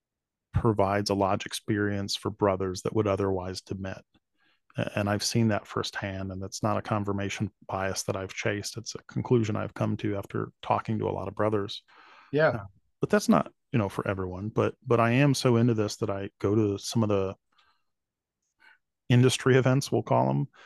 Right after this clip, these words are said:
Speaker 1: There's no one, there's no one group that speaks for Masonry or for observant Masonry or what some people might call the traditional observance movement.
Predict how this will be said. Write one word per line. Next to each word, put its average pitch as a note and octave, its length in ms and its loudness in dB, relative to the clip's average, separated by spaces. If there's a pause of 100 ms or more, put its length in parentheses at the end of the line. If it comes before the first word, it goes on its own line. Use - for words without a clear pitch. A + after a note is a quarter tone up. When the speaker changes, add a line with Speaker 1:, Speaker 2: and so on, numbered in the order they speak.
(240)
Speaker 1:
There's C3 200 2
no D3+ 240 6
one, C3+ 500 0
there's A#2+ 200 -4
no C#3 140 2
one D3 160 2
group A#2+ 300 0
that - 220 -6
speaks - 380 -2
for A2 460 2
Masonry B2 640 2
or G#2 320 -2
for G2+ 640 -2 (480)
observant A2 600 2
Masonry A2+ 560 0
or G2 200 0
what G#2 180 -2
some A2+ 180 0
people - 320 -2
might G#2+ 220 -2
call B2+ 220 2
the B2+ 100 0
traditional A#2+ 560 2
observance A#2 540 0
movement. B2+ 420 2